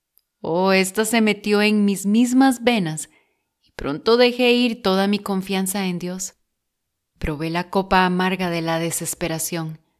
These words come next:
y al considerarme abandonado por mi Dios, lloré y sollocé en voz alta desde la inquietud de mi alma.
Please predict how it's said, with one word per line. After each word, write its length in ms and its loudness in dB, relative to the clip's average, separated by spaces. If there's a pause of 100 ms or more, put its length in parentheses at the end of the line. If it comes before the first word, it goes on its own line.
y 80 -10
al 100 -12
considerarme 720 -2
abandonado 600 2
por 140 0
mi 140 0
Dios, 460 -4 (140)
lloré 760 -6 (160)
y 140 -14
sollocé 680 -2
en 100 0
voz 220 -2
alta 400 -2
desde 320 -6
la 160 -4
inquietud 480 -8
de 140 0
mi 180 -2
alma. 400 -6